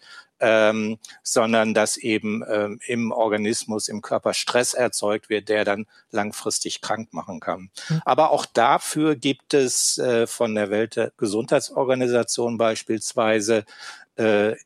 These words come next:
Speaker 1: Richtlinien und Empfehlungen, welche, äh, Werte da nicht überschr-, äh, schritt werden sollten. Die hängen dann wieder von den verschiedenen Lärmquellen ab.
Speaker 2: Da sprechen wir sicher auch noch weiter drüber. Und zum Thema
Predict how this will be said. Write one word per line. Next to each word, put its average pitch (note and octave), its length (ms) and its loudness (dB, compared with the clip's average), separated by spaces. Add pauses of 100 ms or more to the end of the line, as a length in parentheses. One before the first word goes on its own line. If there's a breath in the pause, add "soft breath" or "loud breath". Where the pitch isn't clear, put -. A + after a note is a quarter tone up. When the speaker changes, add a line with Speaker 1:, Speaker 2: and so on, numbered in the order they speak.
(120)
Speaker 1:
Richtlinien A#2+ 840 0
und G#2 140 0
Empfehlungen, A#2 880 0
welche, A2 540 2 (460 soft breath)
äh, G#2+ 300 2
Werte G#2 420 2
da G2+ 460 2
nicht A2 260 -6
überschr-, - 560 -4
äh, G#2+ 160 -2
schritt - 240 -4 (140)
werden A#2+ 360 2
sollten. A2 480 0 (460 loud breath)
Die C3+ 140 2
hängen C3 340 0
dann A2+ 180 0
wieder A2 240 2
von - 180 -6
den A2 120 -2
verschiedenen G#2+ 540 -6
Lärmquellen - 640 -6
ab. - 120 -14 (260)
Speaker 2:
Da B2 140 2
sprechen C3 340 0
wir C3+ 100 4
sicher C3 260 0
auch D3+ 40 0
noch B2+ 200 -4
weiter C3 220 0
drüber. C#3 260 0
Und D3+ 120 2
zum D3 160 0
Thema D#3+ 360 2